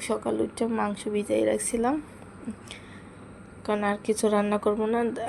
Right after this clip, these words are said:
আর যদি ডাল রান্না করতাম তার সাথে আর একটা পদ রান্না করা লাগতো, এই জন্য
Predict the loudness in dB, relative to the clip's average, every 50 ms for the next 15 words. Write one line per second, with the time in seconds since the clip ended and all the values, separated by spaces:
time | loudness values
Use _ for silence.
0 | 4 4 4 2 0 0 2 4 4 4 4 4 6 6 8 8 8 6 6 6
1 | 6 6 4 4 4 2 4 4 4 4 6 4 4 2 2 0 0 2 4 4
2 | 4 4 2 0 -2 -6 -4 0 2 0 0 0 -2 -8 -10 -10 -14 -18 -14 -8
3 | -6 -4 -2 0 0 0 0 0 0 -2 -2 0 0 -2 -2 0 0 0 0 0
4 | 0 2 2 2